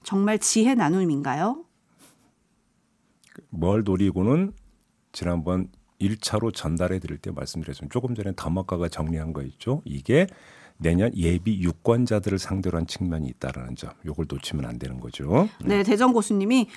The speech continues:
Speaker 1: 잘못한 사람들의 공통된 특징은 자기가 뭘 잘못했는지를 잘 모르더라고요, 라고
Speaker 2: <laughs>
Speaker 1: 해주셨고요.
Speaker 2: 네.
Speaker 1: 제이비타임즈 다음 주목할 뉴스는 어떤 겁니까?
Speaker 2: 국민권익위원회가 최근 오 년 이내에 부패 행위로 면직된 전직 공직자 천오백예순세 명의 취업 실태를 점검한 결과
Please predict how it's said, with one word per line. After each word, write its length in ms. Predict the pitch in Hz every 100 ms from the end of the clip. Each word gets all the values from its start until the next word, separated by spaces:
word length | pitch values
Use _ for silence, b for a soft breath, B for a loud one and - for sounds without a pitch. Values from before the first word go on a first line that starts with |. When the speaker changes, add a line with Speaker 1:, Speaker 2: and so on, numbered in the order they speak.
| -
Speaker 1:
잘못한 440 | - 214 285 330
사람들의 420 | 330 302 269 262
공통된 480 | 254 202 233 226 226
특징은 440 | - - 247 311 285
자기가 380 | - 180 214
뭘 260 | 220 196 240
잘못했는지를 800 | 233 170 208 202 185 185 190 247
잘 160 | 233
모르더라고요, 800 | 208 170 214 233 170 - 185 330 277
라고 240 | 196 - 190
Speaker 2:
<laughs> 0 |
Speaker 1:
해주셨고요. 460 | 190 170 160 285
Speaker 2:
네. 400 | 370 - - -
Speaker 1:
제이비타임즈 580 | - 320 339 349 311 302
다음 320 | - 311 381
주목할 380 | 359 302 - 269
뉴스는 580 | 196 - 214 254 381 427
어떤 200 | 220 196
겁니까? 440 | 190 160 156 247 - -
Speaker 2:
국민권익위원회가 1160 | 151 185 208 220 196 196 185 165 170 165 160 160
최근 380 | - 175 180 -
오 280 | 117 156 190
년 280 | 185 185
이내에 640 | 165 143 135 127 156 185 185
부패 640 | - 127 160 - 185 180
행위로 360 | 165 160 151 143
면직된 1040 | 95 95 110 117 117 - _ 180 208 214
전직 500 | - 95 98 127 135
공직자 720 | - 92 95 107 - - 76 -
천오백예순세 1300 | - 180 185 175 123 87 - 127 127 - 185 202
명의 400 | 185 165 160 185
취업 480 | - - 208 202 190
실태를 480 | 170 143 - 139 135
점검한 640 | - 87 104 120 127 127
결과 580 | 101 82 82 113 -